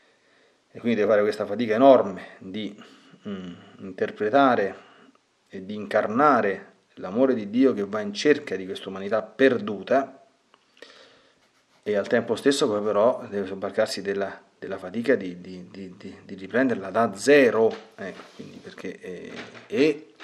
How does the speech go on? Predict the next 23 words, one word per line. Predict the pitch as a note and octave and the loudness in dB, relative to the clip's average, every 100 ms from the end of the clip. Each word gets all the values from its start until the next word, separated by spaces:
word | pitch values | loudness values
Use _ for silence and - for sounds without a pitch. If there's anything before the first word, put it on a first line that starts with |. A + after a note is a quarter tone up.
| - _ _ | -20 _ _
riformarla | - G2 G2+ G#2+ A#2 C#3+ C#3+ A2+ G#2+ | -10 -8 -4 -2 2 4 4 2 0
tutto | E3 - - D#3 | -2 -4 0 2
da | A#2 | 4
capo. | A2+ C#3+ A#2 G2 - _ _ _ _ _ _ _ _ _ - | 6 4 4 -4 -16 _ _ _ _ _ _ _ _ _ -20
Quindi | G2 F#2+ | -18 -6
è | G2+ | 0
uno | A2 G#2+ | 0 0
sforzo | - - D3+ C#3+ - A2+ | -6 4 6 6 0 -4
davvero | F#2+ F#2 A2+ C3+ A#2+ G2+ - - - | -4 -8 0 4 4 2 -4 -18 -12
immane, | A#2+ A#2 B2+ E3+ D#3 A#2 G#2 F#2 - - | -6 -4 4 8 8 4 -6 -14 -20 -20
ecco, | - - - - _ _ _ _ _ _ _ _ _ _ | -18 -16 -18 -20 _ _ _ _ _ _ _ _ _ _
eh, | - F#2+ F2+ D2 A#1+ G#1+ G1+ - _ _ - | -18 -18 -16 -20 -20 -20 -20 -20 _ _ -12
quello | G#2+ G2+ | -8 -8
che | G2 | -8
c'è | G#2 | -10
da | G2 | -10
compiere. | F#2+ F2+ F2 - - _ _ _ - _ _ _ _ _ _ _ | -10 -12 -14 -20 -20 _ _ _ -20 _ _ _ _ _ _ _
Gesù | D3+ D3 | -4 -4
dice, | A2+ - - _ _ | -4 -8 -12 _ _
"Bene, | - D3+ A#2+ - | 4 6 6 2
stanno | - C3+ | 0 2
facendo | D3 D3 D#3+ D#3+ | 4 4 6 4
questo", | D#3 C#3 - A#2+ - | 4 2 0 -10 -12